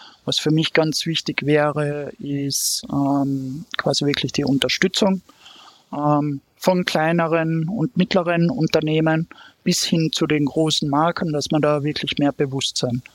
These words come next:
schafft. Ich hab da noch eine Zahl im Kopf, die habe ich da auch heute mitgebracht. Wir haben achtzigtausend Handelsunternehmen in Österreich, habe ich jetzt einmal nachgeschaut.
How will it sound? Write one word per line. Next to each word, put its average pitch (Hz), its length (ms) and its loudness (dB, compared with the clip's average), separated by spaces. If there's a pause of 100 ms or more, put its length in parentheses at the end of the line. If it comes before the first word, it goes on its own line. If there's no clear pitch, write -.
schafft. - 460 -4 (640)
Ich 147 120 4
hab 160 120 2
da 180 120 4
noch 165 200 0
eine 156 100 0
Zahl 156 360 0
im 165 160 0
Kopf, 165 280 -2
die 160 120 0
habe 151 100 2
ich 151 60 0
da 151 200 2
auch - 280 -2
heute 147 220 -2
mitgebracht. 156 720 -2
Wir 147 160 0
haben 151 300 2 (100)
achtzigtausend - 960 0
Handelsunternehmen 139 880 2
in 131 160 2
Österreich, 127 580 0
habe 135 120 -2
ich - 100 -4
jetzt - 180 -4
einmal 131 160 2
nachgeschaut. 127 500 -2